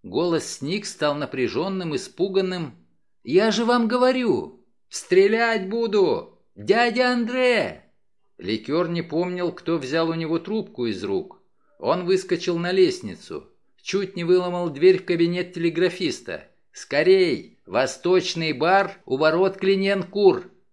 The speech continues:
Всех имеющихся в распоряжении незанятых полицейских!" И, не дожидаясь, пока телеграфист начнёт передавать распоряжение,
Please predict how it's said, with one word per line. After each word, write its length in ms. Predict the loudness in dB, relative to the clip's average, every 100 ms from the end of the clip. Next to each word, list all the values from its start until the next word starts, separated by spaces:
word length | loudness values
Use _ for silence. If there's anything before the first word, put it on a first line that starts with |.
| _
Всех 540 | -12 2 6 6 4 0
имеющихся 1000 | 0 2 8 8 8 4 -2 0 -2
в 40 | 0
распоряжении 960 | 0 -2 0 2 2 2 2 0 -2
незанятых 800 | -2 -4 -2 -2 0 -2 -2 -4
полицейских!" 1040 | 2 2 2 6 8 8 6 0 -2 -2 -18 _ _ _ _
И, 180 | -6 -6
не 140 | -4 -4
дожидаясь, 760 | -4 -4 -4 0 2 2 -2
пока 320 | -6 -6 -4
телеграфист 800 | -4 -4 -4 -4 -4 -2 -4 -4
начнёт 560 | -10 -8 -8 -8 -8 -6
передавать 520 | -6 -2 0 0 0
распоряжение, 1300 | -6 -6 -6 -2 -2 -2 -2 -4 -4 -4 -6 -12